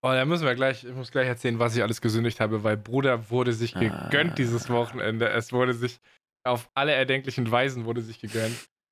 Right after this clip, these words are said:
Speaker 1: Das Ding ist, ich, ja, keine Ahnung, hundertfünfunddreißig klingt wahrscheinlich für normalgewichtige Leute immer noch super viel und super, super hoch einfach. Aber
Speaker 2: Mhm.
Speaker 1: für mich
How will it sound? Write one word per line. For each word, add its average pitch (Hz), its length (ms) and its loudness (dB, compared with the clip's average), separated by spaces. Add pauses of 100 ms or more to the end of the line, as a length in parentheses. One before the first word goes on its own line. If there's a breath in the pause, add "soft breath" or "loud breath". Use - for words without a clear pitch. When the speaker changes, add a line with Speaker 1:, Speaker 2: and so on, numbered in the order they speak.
(140)
Speaker 1:
Das - 140 -6
Ding 202 200 2
ist, 196 380 0
ich, - 360 -4 (880)
ja, 180 180 2
keine 190 280 0
Ahnung, 180 260 0 (140)
hundertfünfunddreißig 185 840 2
klingt 175 220 -2
wahrscheinlich 160 340 0
für - 100 -2
normalgewichtige 147 760 0
Leute 139 480 0 (440 soft breath)
immer 180 200 4
noch 143 240 -2 (260)
super 170 580 0 (180)
viel 185 280 0
und 127 220 -6
super, 139 500 -2 (580)
super 156 360 0
hoch 262 240 0
einfach. 120 560 0 (540)
Aber 139 220 2
Speaker 2:
Mhm. 95 180 -6
Speaker 1:
für 143 80 0
mich 143 560 0